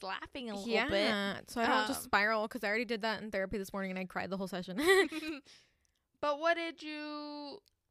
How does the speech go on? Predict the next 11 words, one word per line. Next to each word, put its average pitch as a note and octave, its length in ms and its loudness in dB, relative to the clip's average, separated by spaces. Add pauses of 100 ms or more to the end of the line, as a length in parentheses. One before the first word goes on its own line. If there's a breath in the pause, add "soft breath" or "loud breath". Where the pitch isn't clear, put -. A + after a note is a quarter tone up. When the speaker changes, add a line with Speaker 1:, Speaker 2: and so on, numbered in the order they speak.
Speaker 1:
I D#4 100 -14
guess D#4+ 280 -10
Lily's B3 480 -2
been A3 200 -8
experiencing, A#2 1080 -14
not - 180 -20
to B3 80 -20
call - 200 -16
you - 180 -14
out, - 180 -18
like, - 300 -18